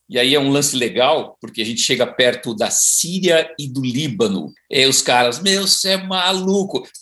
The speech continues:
Oito quilômetros da, ah, da fronteira com, seis quilômetros com a fronteira do Líbano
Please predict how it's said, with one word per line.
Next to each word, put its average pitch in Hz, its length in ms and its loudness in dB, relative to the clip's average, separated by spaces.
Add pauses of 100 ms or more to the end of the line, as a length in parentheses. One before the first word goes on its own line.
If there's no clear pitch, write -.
Oito 214 380 2
quilômetros 170 720 0
da, 131 760 2
ah, 120 480 -2 (160)
da 127 140 -2
fronteira 151 520 0
com, 147 380 -6
seis 254 340 0
quilômetros 175 360 0
com 165 80 -2
a - 20 -4
fronteira 147 260 -2
do 135 120 0
Líbano 214 480 -2